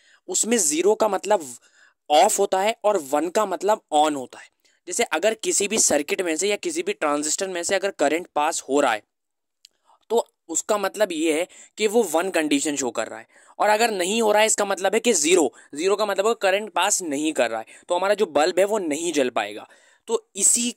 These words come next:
तरह से हमारा कंप्यूटर जो है वो ज़ीरो और वन के ऊपर काम करता है। देखिए, किसी भी चीज़ की दो कंडीशन होती हैं,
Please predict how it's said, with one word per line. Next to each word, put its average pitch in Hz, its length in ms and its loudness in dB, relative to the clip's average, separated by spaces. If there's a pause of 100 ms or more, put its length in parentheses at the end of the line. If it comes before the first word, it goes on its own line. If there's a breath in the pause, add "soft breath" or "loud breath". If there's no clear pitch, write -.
(120)
तरह 147 260 0
से 208 180 -4
हमारा 170 340 -4
कंप्यूटर 156 580 -4
जो 170 140 -4
है 151 80 -2
वो 185 140 -4
ज़ीरो 160 400 -2
और 208 160 0
वन 143 200 -4
के 185 100 -2
ऊपर 160 220 -2
काम 120 280 -4
करता 107 280 -18
है। - 80 -20 (540 soft breath)
देखिए, 208 160 -12 (100)
किसी 202 300 -4
भी 233 120 -2
चीज़ 190 300 -4
की 220 120 -8
दो 175 240 0
कंडीशन 165 480 -2
होती 123 220 -10
हैं, 107 160 -20